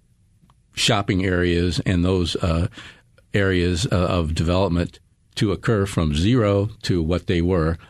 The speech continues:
a few years ago. Now they're being torn down. So that took it fifty years to get to, let's call it, maturity. I did a study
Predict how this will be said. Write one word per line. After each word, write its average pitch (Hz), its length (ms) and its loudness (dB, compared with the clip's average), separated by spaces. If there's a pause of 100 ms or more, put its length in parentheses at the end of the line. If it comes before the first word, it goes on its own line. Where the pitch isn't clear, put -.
(100)
a - 40 -6
few 95 180 0
years 87 280 0
ago. 69 240 -2
Now 110 220 0
they're 139 100 0
being 95 200 0
torn 82 280 0
down. 92 320 -2 (280)
So 110 220 0
that 117 240 0
took 143 180 -4
it 127 140 -4
fifty 156 380 -2
years 107 440 2
to - 100 -2
get 92 240 -2
to, 98 120 0
let's 95 240 -2
call 92 220 0
it, - 80 -2
maturity. 85 640 -2 (680)
I 117 120 2
did 170 200 2
a 147 60 2
study 113 540 0